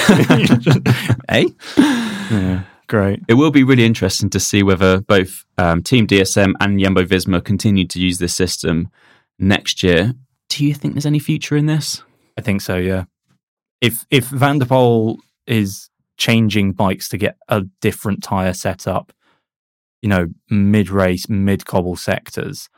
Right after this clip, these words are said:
Speaker 1: then, yeah, I, I, I can see this. If, if the technology is proved to work, then it doesn't look like it. Weight doesn't matter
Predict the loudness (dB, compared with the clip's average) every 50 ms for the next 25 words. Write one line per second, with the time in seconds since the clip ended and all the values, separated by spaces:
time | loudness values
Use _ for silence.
0 | _ _ _ _ _ _ _ _ -2 0 0 0 0 -2 -2 -2 -4 -4 -8 -12
1 | _ _ -10 -6 -4 -4 -4 -4 -2 0 0 0 0 -2 -6 -8 -8 -6 -4 -4
2 | -4 -4 -2 -4 -4 -2 0 0 2 2 0 0 -2 -4 -2 -2 -2 -2 -4 -12
3 | -20 -20 _ _ _ _ _ _ _ _ _ _ _ _ _ _ _ _ _ _
4 | _ _ _ _ _ -12 -8 -6 -6 -4 -2 -2 0 2 2 2 2 2 2 2
5 | 0 0 0 -2 -4 -4 -4 -6 -8 -6 -4 -2 -2 -2 -2 -4 -8 -12 -14 _
6 | -20 -20 _ _ _ _ _ _ _ _ _ _ _ _ -6 -4 -4 -4 -4 -4
7 | -4 -4 -4 -4 -4 -2 -2 -2 -2 -2 -4 _ -6 -4 -4 -4 -4 -6 -8 -10
8 | -10 -10 _ _ _ _ _ _ _ _ _ _ _ _ _ _ _ _ _ _
9 | -8 -2 0 0 0 0 0 0 0 0 0 0 0 0 0 -2 -2 -6 -8 -8
10 | -8 -8